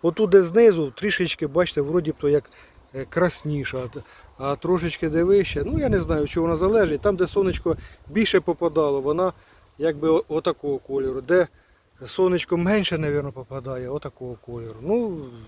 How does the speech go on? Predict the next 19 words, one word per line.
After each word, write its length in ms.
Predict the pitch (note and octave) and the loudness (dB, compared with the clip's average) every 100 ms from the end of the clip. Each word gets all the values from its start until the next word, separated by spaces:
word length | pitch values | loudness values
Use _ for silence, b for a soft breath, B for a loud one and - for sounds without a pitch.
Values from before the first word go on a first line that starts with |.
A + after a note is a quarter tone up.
| - | -6
все 160 | - G#3 | 2 4
одно 240 | G3+ E3 | 4 0
і 80 | D3 | 0
там, 280 | - A#3 F3 | 0 0 0
і 60 | |
там 300 | D3 G3+ G#3+ b b b _ - | 0 0 0 b b b _ 0
колір 320 | G#3+ F3 A#2+ | 2 2 0
такий 260 | C#3 - | -8 -8
прикольний, 520 | F#3 C#3 - A2 A2 G2+ - | -8 -10 -16 -16 -16 -20 -20
друзі. 200 | - - _ - B B B B - | -20 -20 _ -20 B B B B -20
Отак 320 | C3 - C3+ | -12 -6 -6
воно 220 | B2 C3 B2+ | -6 -6 -6
виглядає, 440 | C3 C3+ C3+ C3 | -4 -4 -4 -6
ці 140 | - | -8
прививочки. 720 | C3+ G3+ B3 D#4 C#4 A3+ - F#3 B B - - - b b b b b b b - _ | -8 -6 -2 -2 -2 -4 -8 -10 B B -20 -18 -16 b b b b b b b -20 _
І 100 | D3 | -12
так 280 | C#3+ G#3 A3 | -12 -12 -14
воно 240 | C3 C#3+ E3+ | -12 -8 -8
ось 200 | C#3+ | -8